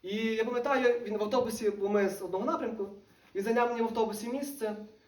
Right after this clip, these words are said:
і почали спілкуватися, він мені почав розказувати. І що ще мене здивувало, е, коли я ходив до священників, ви знаєте, вони, це не посуд їм, але вони так докоряли мені:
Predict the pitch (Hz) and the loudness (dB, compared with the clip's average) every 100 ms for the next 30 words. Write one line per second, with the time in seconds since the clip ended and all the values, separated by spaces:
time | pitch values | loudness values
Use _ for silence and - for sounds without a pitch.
0 | _ _ - 196 - 240 220 226 226 233 | _ _ -12 -6 0 2 0 -4 -6 -2
1 | 254 247 - 196 202 208 220 226 - 240 | 0 -2 -2 -2 -2 0 0 0 4 4
2 | 233 214 202 185 170 - - _ _ _ | 4 2 2 0 -2 -10 -20 _ _ _
3 | _ 147 214 240 247 240 185 196 202 254 | _ -6 -4 -2 0 0 2 2 4 4
4 | 294 175 - - - - _ _ - 151 | 4 2 -4 -12 -20 -20 _ _ -6 -2
5 | 147 170 202 214 202 202 - 180 175 175 | -2 4 6 6 4 2 4 4 4 0
6 | 190 240 240 220 - 151 165 202 214 202 | -2 0 2 0 -2 -2 4 4 4 2
7 | 202 214 214 - - _ _ _ - - | 2 2 0 -8 -18 _ _ _ -20 -2
8 | 220 240 262 311 220 170 165 147 175 220 | 0 2 2 2 0 -2 -2 2 2 4
9 | 254 226 226 233 262 240 226 196 160 135 | 4 2 2 4 6 6 6 4 2 -2